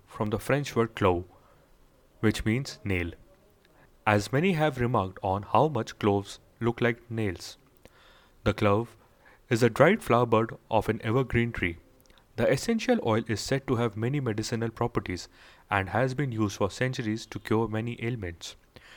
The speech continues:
Interestingly, cloves have long been used in dentistry as they have local anesthetic properties. The sweet-smelling clove bud comes either as a whole or ground and is used in variety of ways. Cloves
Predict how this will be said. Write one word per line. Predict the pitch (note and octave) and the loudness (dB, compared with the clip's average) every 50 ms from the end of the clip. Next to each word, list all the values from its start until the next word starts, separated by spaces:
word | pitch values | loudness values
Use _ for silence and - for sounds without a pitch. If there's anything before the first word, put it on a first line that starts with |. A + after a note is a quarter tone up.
| - - _ - | -20 -14 _ -4
Interestingly, | C3 D#3+ - D4 D4 - - E3+ C3+ G#2 G2+ F#2+ F#2+ G2 - - - _ _ _ _ - | -2 0 0 0 0 0 0 -2 -2 0 -2 -2 -4 -4 -8 -14 -20 _ _ _ _ 0
cloves | - A2+ A2+ A2 G#2+ - | 4 4 4 4 2 2
have | - G#2+ G#2 G2 - - | 4 4 4 4 2 0
long | G#2+ A2+ C#3+ F3 F3+ D#3+ | 0 2 2 2 2 2
been | F3 F3 E3 | 0 0 0
used | D#3 C#3+ C3+ G#2+ F#2+ - - - - | 0 0 0 0 -2 -4 -8 -10 -8
in | A#2 G#2 G#2 | -6 -4 -2
dentistry | G#2 A2+ A2+ A#2 - E3+ - - - G2 F#2+ F#2+ - - - _ _ _ | 0 0 0 0 -2 -2 -2 -2 -2 -2 -2 -4 -6 -12 -20 _ _ _
as | - G#2 G2+ | -2 -2 -2
they | G2 - | -2 -2
have | G2+ F#2+ F#2 F#2+ | -4 -4 -4 -4
local | G#2 C3 D#3 - F#3 F#3 F3+ F#3 - - | -2 -2 -2 -2 -2 -4 -4 -4 -6 -6
anesthetic | A2+ G#2+ A2+ C#3 C#3 - - C3+ A#2+ - A#2+ - - - - | -6 -4 -4 -4 -4 -2 -2 -2 0 -2 -4 -6 -8 -10 -8
properties. | - C3 C3 - - - - F2 - - - _ _ _ _ _ _ _ _ _ _ _ _ _ _ _ _ _ _ _ _ _ _ _ _ _ _ - | -6 -6 -6 -6 -8 -12 -12 -12 -12 -14 -18 _ _ _ _ _ _ _ _ _ _ _ _ _ _ _ _ _ _ _ _ _ _ _ _ _ _ 0
The | C3+ B2 | 0 0
sweet-smelling | - - A#3+ B3+ C#4 C#4 - - - A2+ G2+ F#2 F#2+ F2+ G2 G2+ - _ _ | 2 4 4 4 4 4 0 -2 0 0 0 2 0 -4 -6 -10 -18 _ _
clove | - G2+ G2 F#2 - - | 0 2 2 2 2 2
bud | - G2+ G2+ A#2 - - - _ - - - _ _ _ | 4 4 4 4 0 -6 -20 _ -20 -20 -20 _ _ _
comes | - C3 C3 - - | 0 0 0 0 0
either | - F3 F3 G#3 G3 | 0 2 2 2 2
as | - C#3+ C#3+ C#3 | 2 2 4 4
a | D#3 C3+ | 2 2
whole | - - G#2+ G#2 G#2 G#2 - - | 4 4 4 4 4 2 0 2
or | - A2+ A2+ | 2 2 4
ground | - - D3+ B2 F#2+ F2 - - - _ _ - - _ _ - | 4 4 4 4 4 2 -4 -12 -20 _ _ -20 -20 _ _ 0
and | A2+ G#2+ G#2+ | 0 2 2
is | A2 G#2+ G2+ - | 2 0 0 0
used | B2+ C#3+ D#3 D3 C#3+ | 0 0 0 0 0
in | D3+ D3 C3+ | -2 -2 0
variety | A#2 B2 A#2+ A#2+ B2 A#2 B2+ | 2 2 2 2 2 2 2
of | B2+ B2 A2+ G#2 - | 2 2 0 0 -2
ways. | F#2+ E2+ E2+ - - - _ _ _ _ _ - - - - - - _ _ _ _ | -2 -2 -4 -6 -12 -18 _ _ _ _ _ -20 -20 -20 -20 -20 -20 _ _ _ _
Cloves | - D#3+ F3 G#3 A#3 A#3 - | 2 4 4 4 4 0 -2